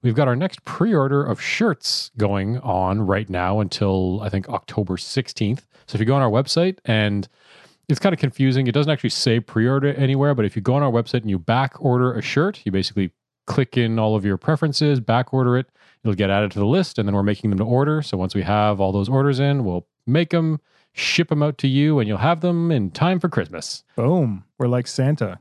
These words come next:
Speaker 2: Two Santas.
Speaker 1: Indeed. Indeed. So, uh, if you go to our, on our website and head over to the shop, that's where you can find that. I think it's shop dot this disaster pod dot com. So check that out.
Speaker 2: Yeah. Get it.
Speaker 1: On to today's disaster.
Speaker 2: All right. Hit me. Hit me with it.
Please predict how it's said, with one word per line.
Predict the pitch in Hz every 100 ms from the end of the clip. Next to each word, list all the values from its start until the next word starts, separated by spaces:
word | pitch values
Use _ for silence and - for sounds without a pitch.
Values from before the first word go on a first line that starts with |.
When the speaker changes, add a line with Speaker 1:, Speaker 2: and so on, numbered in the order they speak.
| _ _
Speaker 2:
Two | - 156
Santas. | - 123 131 156
Speaker 1:
Indeed. | 135 110 117 123 - _ _ _ -
Indeed. | 113 101 123 107 - _ _ -
So, | - 107 107
uh, | 104 104
if | 120
you | 123
go | 131
to | 127
our, | 120
on | 117
our | 110
website | 120 147 170 165
and | 120
head | 113 117
over | 113 113
to |
the | 101
shop, | - 160 170
that's | - 127
where | 147
you |
can | 147
find | 139 185 110
that. | 85
I | 85
think | 95
it's | -
shop | - 147 156 -
dot | 127 123 -
this | 127 -
disaster | 110 110 107
pod | 107 107 101
dot | 90 92 -
com. | 90 80 _ _
So | - -
check | 120
that | 113 107
out. | 90 - _ -
Speaker 2:
Yeah. | - - - _ _ -
Get | 107
it. | 107 _ _
Speaker 1:
On | 170 196 214 214 196
to | -
today's | - 101 127 151 151 139
disaster. | 143 107 80 - - - 107
Speaker 2:
All | 123
right. | 139 104 _ _
Hit | 156 170
me. | 143 107
Hit | 156 170
me | 160
with | 147
it. | 143